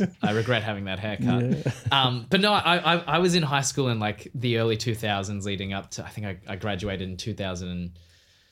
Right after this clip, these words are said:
Speaker 1: two thousand and eleven.
Speaker 2: Right.
Speaker 1: So my high school period was from, like, two thousand and five to two thousand and eleven. And there, that was, like, the renaissance of emo music.
Speaker 2: Mm-hmm.
Speaker 1: Um, so my favorite bands are, you know,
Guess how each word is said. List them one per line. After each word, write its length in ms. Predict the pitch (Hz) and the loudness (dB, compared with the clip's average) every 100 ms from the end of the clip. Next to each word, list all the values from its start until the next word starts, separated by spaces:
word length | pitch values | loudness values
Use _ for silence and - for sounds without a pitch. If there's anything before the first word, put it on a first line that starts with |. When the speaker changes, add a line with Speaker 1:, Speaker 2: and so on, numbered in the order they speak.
| _ _ _ _ _ _ _ _ _ _ | _ _ _ _ _ _ _ _ _ _
Speaker 1:
two 120 | - 123 | -8 -2
thousand 280 | 131 110 98 | 0 0 -2
and 80 | |
eleven. 500 | 92 101 104 147 196 - - | -2 0 0 -2 -4 -8 -2
Speaker 2:
Right. 320 | 104 131 117 | 2 2 2
Speaker 1:
So 200 | - 123 | 2 2
my 180 | 120 123 | 2 2
high 220 | 123 123 | 2 2
school 200 | 123 120 | 2 -2
period 320 | 98 104 98 | 0 -2 -2
was 160 | 92 90 | -4 -6
from, 160 | 101 | -6
like, 200 | 95 87 | -6 -6
two 160 | - 113 | -6 -4
thousand 300 | 107 95 92 | -2 -2 -4
and 80 | 87 | -6
five 240 | 98 92 | -4 -4
to 100 | 90 | -6
two 180 | - 101 | -8 -8
thousand 300 | 95 90 92 | -6 -6 -6
and 60 | 92 | -6
eleven. 420 | 95 87 87 82 82 | -4 -4 -6 -8 -8
And 220 | 117 110 104 | -6 -4 0
there, 580 | 107 104 104 101 92 - | 0 0 0 -2 -6 -4
that 240 | 117 117 | -2 0
was, 160 | 113 104 | -2 -4
like, 260 | 95 90 - _ _ | -4 -8 -14 _ _
the 220 | 120 110 98 | -12 -6 -6
renaissance 840 | 95 101 107 104 101 - 98 - | -4 -2 0 0 0 -2 -2 -4
of 100 | 98 | -4
emo 280 | 101 95 92 | -4 -4 -4
music. 480 | 90 85 82 87 - | -4 -6 -8 -10 -4
Speaker 2:
Mm-hmm. 240 | 107 110 123 | 2 4 4
Speaker 1:
Um, 360 | 98 95 95 | 2 0 -4
so 180 | 110 139 | -2 0
my 160 | 123 110 | 0 0
favorite 380 | 139 131 120 95 | 2 2 2 0
bands 360 | 113 107 101 | 0 0 -2
are, 180 | 107 98 | -2 -4
you 160 | 110 110 | -4 -4
know, 200 | 92 | -4